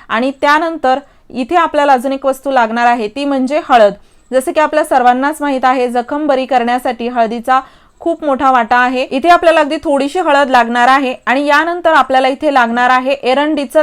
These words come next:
तेल. तुमच्याकडे जर एरंडीचं तेल नसेल तर तुम्ही इथे जसं तिळाचं तेल वापरू शकता किंवा दुसरं इतर कोणतंही तेल वापरा. फक्त आपल्याला खोबरेल तेल वापरायचं नाही, कारण की ते तेल थंड असतं. त्याऐवजी तुम्ही इथे दुसरं कोणतंही तेल जरी वापरलं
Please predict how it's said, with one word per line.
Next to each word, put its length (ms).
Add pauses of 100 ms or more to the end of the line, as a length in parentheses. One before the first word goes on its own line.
(140)
तेल. 180 (420)
तुमच्याकडे 600
जर 120
एरंडीचं 640 (100)
तेल 160
नसेल 520
तर 80
तुम्ही 360
इथे 380 (400)
जसं 220 (100)
तिळाचं 360
तेल 240
वापरू 320
शकता 480 (200)
किंवा 320 (380)
दुसरं 360
इतर 280
कोणतंही 540
तेल 160
वापरा. 400
फक्त 260
आपल्याला 480 (260)
खोबरेल 520
तेल 160
वापरायचं 640
नाही, 240
कारण 340
की 80
ते 140
तेल 400
थंड 240
असतं. 380 (320)
त्याऐवजी 380
तुम्ही 240
इथे 160
दुसरं 280
कोणतंही 420
तेल 240
जरी 180
वापरलं 380